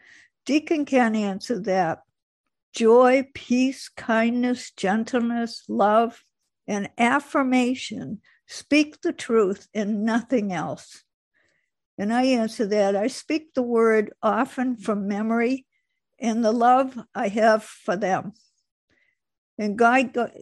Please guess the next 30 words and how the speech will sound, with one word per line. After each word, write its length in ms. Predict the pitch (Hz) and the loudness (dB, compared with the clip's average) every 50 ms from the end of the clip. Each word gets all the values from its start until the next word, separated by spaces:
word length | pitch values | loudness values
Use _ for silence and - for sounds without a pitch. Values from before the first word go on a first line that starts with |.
| - - | -20 -18
speak 460 | - - - - 285 294 277 - - | -18 -12 -6 -4 -2 -2 -4 -4 -2
God's 340 | - 254 240 233 220 - - | 2 2 2 2 0 -2 -8
praises 760 | - - - - 247 233 247 262 262 247 - 262 254 254 - | -16 -8 -2 0 0 2 2 0 0 -2 -2 -2 -2 -2 -4
and 180 | 208 196 196 | -4 -4 -2
lay 180 | 196 190 190 202 | -2 0 0 0
hands 480 | 196 240 226 226 233 226 226 226 247 | 0 0 0 0 0 -2 -2 -4 -4
on 160 | 240 202 202 202 | -4 -2 -2 -4
the 80 | 208 | -6
sick, 500 | 202 - - - 220 185 170 - - - _ _ _ _ _ | -6 -8 -6 -2 -2 -2 -2 -2 -6 -14 _ _ _ _ _
which 260 | - 208 196 196 - | -4 -4 -4 -2 -2
I 200 | 185 190 202 185 | 0 0 0 0
did 340 | 190 226 208 214 220 220 - | 0 0 0 0 0 0 -4
today. 540 | - - 233 214 214 202 185 151 139 - _ _ _ _ _ _ _ _ _ _ _ _ _ _ _ - - | -6 -4 -2 0 0 0 0 0 -4 -6 _ _ _ _ _ _ _ _ _ _ _ _ _ _ _ -20 -8
Commentary, 880 | - - 247 254 262 254 247 240 247 - 240 185 185 165 - - - _ _ _ _ _ _ _ _ _ _ _ _ - | -2 0 2 2 2 2 0 -2 -4 -4 -4 -4 -4 -6 -8 -12 -16 _ _ _ _ _ _ _ _ _ _ _ _ -2
Acts 480 | 220 220 226 247 247 233 - - - - | 0 2 2 2 0 -2 -8 -12 -12 -12
two, 460 | - - - 294 262 220 170 - - _ _ _ - | -8 -2 0 0 2 2 0 -2 -6 _ _ _ -6
one 340 | 202 220 220 214 220 240 226 | -2 -2 0 0 0 -2 -4
to 220 | - - 254 226 220 | -4 -2 0 0 2
eleven. 500 | 202 208 208 196 185 165 - - 220 - _ _ _ _ _ _ _ _ _ _ _ _ _ _ _ _ _ _ _ _ _ - | 2 2 2 2 2 0 -4 -10 -14 -16 _ _ _ _ _ _ _ _ _ _ _ _ _ _ _ _ _ _ _ _ _ -6
In 120 | 226 226 | -6 -4
today's 560 | - 269 254 262 269 269 294 311 302 - - | 0 0 2 4 4 4 4 2 0 -4 -4
reading, 400 | 294 320 240 226 220 208 202 208 | -4 -4 -4 -4 -6 -6 -6 -4
we 100 | 214 226 | -4 -4
celebrate 680 | 220 - - 269 254 247 247 240 240 240 233 226 226 - | -4 0 2 2 4 4 4 2 2 2 0 0 -2 -4
the 80 | - 208 | -8 -8
Feast 440 | - - 254 262 254 254 - - - | -8 -4 -2 -2 -2 -2 -4 -8 -10
of 120 | 233 - | -12 -8
Pentecost, 880 | - 254 254 254 262 - 233 220 - - 196 196 - 190 - - - - - | -4 -2 -2 -2 -2 -2 -6 -6 -2 0 2 2 2 0 -4 -8 -18 -12 -6
which 280 | 226 247 247 240 - | -6 -6 -6 -6 -6
means 420 | 208 226 233 233 226 214 220 - | -4 -2 0 0 0 -2 -4 -10